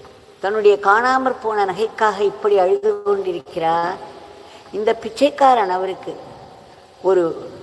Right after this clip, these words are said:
ரத்தின கிரீடம் கொடுக்கிறான், ஆனால் அவர்களால் அதை ஏற்றுக்கொள்ள முடியவில்லை." இந்த கிரவுன் ஜுவல் என்று சொல்வார்கள், அந்த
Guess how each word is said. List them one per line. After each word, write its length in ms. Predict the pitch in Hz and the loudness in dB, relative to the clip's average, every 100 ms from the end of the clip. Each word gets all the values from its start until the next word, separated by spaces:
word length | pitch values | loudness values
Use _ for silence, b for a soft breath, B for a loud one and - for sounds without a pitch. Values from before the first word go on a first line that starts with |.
| - | 0
ரத்தின 420 | 175 - 277 277 | 0 0 0 0
கிரீடம் 400 | - 233 202 143 - - - - - - - - - - - | -2 0 0 0 -10 -18 -18 -20 -20 -20 -20 -20 -20 -20 -20
கொடுக்கிறான், 680 | - 294 427 220 185 185 214 226 - - - - - - - - - - | 2 2 4 4 6 4 2 -6 -14 -18 -20 -20 -20 -20 -20 -20 -20 -2
ஆனால் 360 | 190 226 247 254 | 2 6 6 6
அவர்களால் 480 | 233 240 247 262 | 4 4 6 6
அதை 200 | 269 240 214 | 6 4 2
ஏற்றுக்கொள்ள 540 | 226 - 254 240 220 | 2 2 -6 -2 -2
முடியவில்லை." 640 | 202 196 202 180 180 180 208 - - - - - - - - - - - - - | -2 0 0 0 0 0 0 -4 -14 -18 -18 -20 -20 -20 -20 -20 -20 -20 -20 -6
இந்த 120 | 175 - | -4 2
கிரவுன் 360 | 208 240 277 254 185 | 4 6 4 0 0
ஜுவல் 300 | 208 170 113 - - | 0 0 -2 -6 -8
என்று 220 | 156 175 | -8 -8
சொல்வார்கள், 600 | 165 143 127 90 - - - - - - - - - - _ _ _ _ - _ | -8 -8 -6 -8 -12 -20 -20 -20 -20 -20 -20 -20 -20 -20 _ _ _ _ -20 _
அந்த 220 | - 170 | -2 2